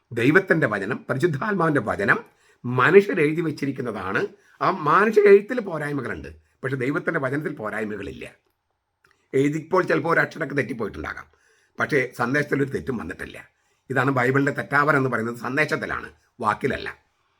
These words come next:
ചുരുക്കത്തിൽ പരിശുദ്ധാത്മാവിൻ്റെ വചനം അല്ലെങ്കിൽ ദൈവത്തിൻ്റെ വചനം മനുഷ്യർ എഴുതി വച്ചിരിക്കുന്നതാണ് വേദപുസ്തകം എന്ന കാര്യം പത്രോസ് ലേഖ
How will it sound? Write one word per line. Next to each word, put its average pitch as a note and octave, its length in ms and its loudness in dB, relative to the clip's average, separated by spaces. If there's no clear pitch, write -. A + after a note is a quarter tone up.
ചുരുക്കത്തിൽ C#3 420 4
പരിശുദ്ധാത്മാവിൻ്റെ E3+ 1160 4
വചനം G#2 320 -2
അല്ലെങ്കിൽ C3 260 2
ദൈവത്തിൻ്റെ D#3+ 500 4
വചനം A2 300 -2
മനുഷ്യർ F#3 400 4
എഴുതി F3+ 220 2
വച്ചിരിക്കുന്നതാണ് C#3+ 840 -2
വേദപുസ്തകം D#3+ 680 0
എന്ന A#2+ 160 -2
കാര്യം A#2 360 -2
പത്രോസ് C#3+ 340 -4
ലേഖ A#2+ 140 0